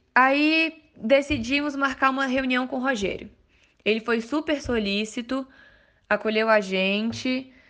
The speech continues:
é, ouviu toda a nossa reclamação, que não foi pouca, coitado, <laughs> mas que agregou muito pro nosso movimento também,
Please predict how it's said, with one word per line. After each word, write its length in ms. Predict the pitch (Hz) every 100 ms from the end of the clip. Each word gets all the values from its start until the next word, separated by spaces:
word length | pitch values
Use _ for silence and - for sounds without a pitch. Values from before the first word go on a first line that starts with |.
| _ _ _
é, 640 | 202 208 202 202 196 - -
ouviu 640 | 214 214 202 220 226 226 - _ _ _ _ _ _ _
toda 400 | 254 269 294 269
a 20 |
nossa 280 | 240 220 220
reclamação, 1080 | 214 208 196 190 190 - 202 196 208 226 247
que 120 | 240
não 100 | 202
foi 120 | 208
pouca, 460 | 202 208 208 233 220
coitado, 520 | 208 202 190 196 233
<laughs> 920 | 233 226 - - - - - - _
mas 760 | 226 226 233 247 277 285 - -
que 760 | - 269 269 269 269 269 269 262 - _ _ _ _ _ _ _
agregou 600 | - 269 302 311 277 302
muito 460 | 285 294 330 330 330
pro 160 | 320
nosso 280 | 285 277 285
movimento 540 | 277 277 269 269 262 -
também, 580 | 294 302 247 240 233